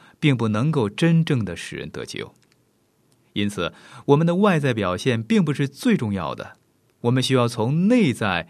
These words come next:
与定十字架永活的救主建立亲密的关系，那么这个才是最重要的。当耶稣基督道成肉身来到世上的时候，他呼召罪人来认罪、来悔改、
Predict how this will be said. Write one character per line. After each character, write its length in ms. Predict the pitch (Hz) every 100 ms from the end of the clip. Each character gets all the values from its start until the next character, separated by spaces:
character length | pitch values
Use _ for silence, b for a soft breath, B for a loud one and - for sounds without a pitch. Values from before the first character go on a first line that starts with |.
| B B
与 160 | 123 117
定 200 | 131 123
十 220 | - 131
字 100 | 156
架 400 | 160 127 87 -
永 220 | 143 139
活 160 | 131 143
的 100 | 165
救 300 | 165 247 156
主 420 | - 85 92 110 B B
建 220 | - 113
立 120 | 98 95
亲 380 | - - 170
密 180 | 180 180
的 80 | 85
关 220 | - 98
系， 240 | 98 87 - B -
那 100 | 110
么 120 | 104
这 260 | 104 247 190
个 100 | 101
才 200 | - 87
是 160 | 87
最 360 | 82 - 131 87
重 180 | 73 65
要 120 | 50 -
的。 180 | - - _ _ _ _ _ _ _ _ b b b b b b b
当 140 | 127 131
耶 120 | 135
稣 120 | 139
基 160 | 135 135
督 140 | 135
道 220 | 135 127
成 140 | 120 127
肉 180 | 139
身 180 | 117 131
来 120 | 117
到 120 | 117 117
世 160 | -
上 140 | 123 104
的 80 |
时 160 | 98 87
候， 280 | - 87 - B B
他 160 | - 107
呼 300 | - 208 214
召 200 | 185 139
罪 160 | 143
人 220 | 117 113
来 160 | 127 113
认 240 | 160 165
罪、 200 | 131 135
来 120 | 110 113
悔 260 | - 147
改、 320 | 196 92 76